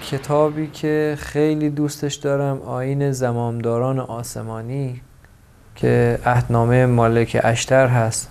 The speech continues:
عهدنامه حضرت امیرالمومنین علیه السلام مالک اشتر برای زمامداری و فرمانداری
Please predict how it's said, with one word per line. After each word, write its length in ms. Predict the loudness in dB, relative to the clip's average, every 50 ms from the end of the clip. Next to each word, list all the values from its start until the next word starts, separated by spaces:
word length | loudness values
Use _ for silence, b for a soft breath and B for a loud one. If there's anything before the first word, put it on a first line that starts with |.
| -2 0
عهدنامه 460 | 0 0 2 2 2 4 4 4 4
حضرت 180 | 4 2 2 0
امیرالمومنین 600 | 0 2 2 2 2 2 2 0 2 2 2 4
علیه 120 | 4 4
السلام 340 | 2 2 0 0 0 2 2
مالک 380 | 2 0 0 0 0 0 0 -2
اشتر 520 | 0 -2 -2 0 2 4 4 4 4 2 0 -6 -16 -20 -20 -20 -20 -20 -20 -20 -20 -20 -20 -20 -20 -20 -20 -20 -20 -20 -20 -20 -20 -20 -20 -20 -20 -20 -20 -20 -20 -20 -20 -20 -10 -2
برای 500 | 2 4 4 6 6 6 6 6 4 2 0 -6 -14 -20 -20 -20 -20 -10 -4
زمامداری 600 | -2 0 0 2 0 0 2 2 2 4 4 4
و 340 | 6 8 8 8 8 6 4 0 -6 -16 -6 0
فرمانداری 1000 | 0 0 2 2 0 0 0 2 2 2 2 2 4 4 4 6 6 4 4